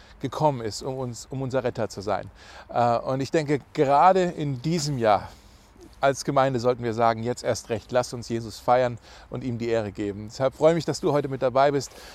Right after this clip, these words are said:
ähm, bei diesem Gottesdienst. Äh, vor ein paar Wochen habe ich auf YouTube, äh, so eine Videoempfehlung bekommen. Kennt ihr vielleicht, da sind ja mal so die empfohlenen Videos. Keine Ahnung, warum ich dieses Video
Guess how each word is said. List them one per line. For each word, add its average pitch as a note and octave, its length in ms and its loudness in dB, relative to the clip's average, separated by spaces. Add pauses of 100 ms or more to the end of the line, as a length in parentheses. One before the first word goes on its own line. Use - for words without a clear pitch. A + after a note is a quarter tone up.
(140)
ähm, A2+ 340 -4 (140)
bei A#2 100 4
diesem A#2+ 200 -2
Gottesdienst. A#2 560 0 (640)
Äh, C#3 340 8 (420)
vor F3 480 4
ein F3 240 4
paar D#3+ 280 4
Wochen F3+ 340 -2
habe C#3+ 200 2
ich - 220 -6
auf C#3+ 380 2
YouTube, D3 560 0
äh, C3 240 0
so B2+ 100 -4
eine B2+ 240 -4
Videoempfehlung C3+ 840 0
bekommen. A#2+ 400 -4
Kennt C#3 180 -2
ihr C3+ 60 0
vielleicht, B2+ 220 0
da B2 100 0
sind C3 100 -6
ja C3+ 80 -4
mal B2+ 120 0
so A#2+ 100 -2
die B2 100 -4
empfohlenen C#3 720 0
Videos. C3+ 440 0
Keine C4+ 360 2
Ahnung, F3 220 2
warum C#3 160 -2
ich C#3 80 -6
dieses E3 320 -8
Video D3+ 340 0